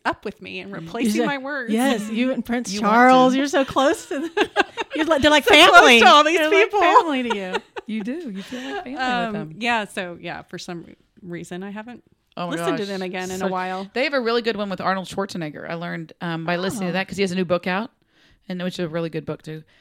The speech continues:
Speaker 2: But Arnold Schwarzenegger lets live animals in his kitchen. He has a pig, he has a horse, he has a donkey. They, like, legit come in his kitchen and he eats with them in the kitchen.
Speaker 1: I actually knew
Speaker 3: I
Speaker 1: that
Speaker 3: think I
Speaker 1: because
Speaker 3: did
Speaker 1: I
Speaker 3: know
Speaker 1: saw
Speaker 3: he
Speaker 1: an
Speaker 3: had
Speaker 1: interview with him that he did one time, and he
Speaker 3: Yes.
Speaker 1: had his animals
Speaker 3: Miniature
Speaker 1: in with
Speaker 3: horse,
Speaker 1: him.
Speaker 3: like, yes,
Speaker 1: Yeah,
Speaker 3: walking
Speaker 1: uh-huh.
Speaker 3: around.
Speaker 2: No, full size horse.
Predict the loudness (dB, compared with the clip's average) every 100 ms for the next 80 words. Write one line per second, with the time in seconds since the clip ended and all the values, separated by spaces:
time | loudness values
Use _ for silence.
0 | _ -2 -2 0 -4 -4 -6 -8 -8 -8
1 | -8 -4 -4 -6 -10 -16 -14 -8 -4 -2
2 | -4 -4 -6 -6 -6 -6 -6 -8 -10 -12
3 | -12 -16 _ _ -6 -4 -6 -8 -8 -6
4 | -8 -10 -10 -10 -10 -10 -12 -12 -12 -12
5 | -8 -8 -8 -10 -12 _ _ -2 2 2
6 | 0 2 2 2 0 0 -2 -2 -4 -4
7 | -2 -4 -4 -6 -4 -4 -2 -4 -4 -6
8 | -6 -8 -10 -6 -6 -4 -6 -6 -4 -6
9 | -6 -4 2 2 2 -4 -4 -2 -2 2
10 | 2 2 -2 2 4 6 6 4 2 0
11 | -2 -2 -4 -4 -4 -4 -6 -4 -6 -6
12 | -8 -6 -8 -4 -2 0 0 -2 0 0
13 | 0 4 6 6 4 2 0 0 2 2
14 | 0 -2 -4 -6 -8 -8 -4 0 0 -2
15 | -6 -6 -4 -4 -4 -2 -4 -4 -4 -4
16 | -2 -2 -2 -2 -6 -8